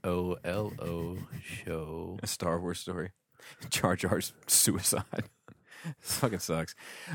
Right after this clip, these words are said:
Speaker 2: Um, and then there was, uh, also, there, there is some scuttlebutt floating around
Speaker 1: Ooh.
Speaker 2: about episode nine.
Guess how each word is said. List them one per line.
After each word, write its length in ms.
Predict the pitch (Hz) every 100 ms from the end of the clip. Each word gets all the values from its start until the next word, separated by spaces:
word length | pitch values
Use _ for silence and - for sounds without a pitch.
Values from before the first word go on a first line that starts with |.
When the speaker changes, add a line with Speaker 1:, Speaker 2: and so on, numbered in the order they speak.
| -
Speaker 2:
Um, 560 | 117 113 107 104 98 - _ _ _ _ _ _ _ _ -
and 340 | 113 113 107
then 140 | 113 120
there 160 | 113
was, 200 | 110 104
uh, 140 | 104 107
also, 540 | 135 143 - 131 113
there, 240 | - 110 107 -
there 140 | 113
is 240 | 110 143 143
some 340 | 147 131 104
scuttlebutt 760 | - - 104 123 131 139 - - -
floating 360 | - 143 143
around 400 | 135 135 147 151
Speaker 1:
Ooh. 260 | 202 123 87 - - - -
Speaker 2:
about 320 | 107 123 135
episode 380 | 139 143 147 147
nine. 880 | 147 147 156 143 156 139 92 82